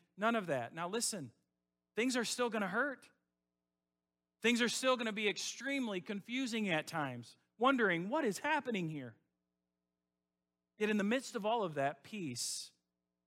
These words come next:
can come because of Christ, because of him,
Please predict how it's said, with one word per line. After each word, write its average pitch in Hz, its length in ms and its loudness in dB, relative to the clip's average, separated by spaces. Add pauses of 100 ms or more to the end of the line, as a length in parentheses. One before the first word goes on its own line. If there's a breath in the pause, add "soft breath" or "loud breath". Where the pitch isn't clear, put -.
(380)
can 147 160 -4
come 131 520 -2 (1300)
because 127 140 -14
of 120 80 -18
Christ, 123 480 -8 (1400)
because 131 160 -8
of 123 100 -12
him, 131 360 -6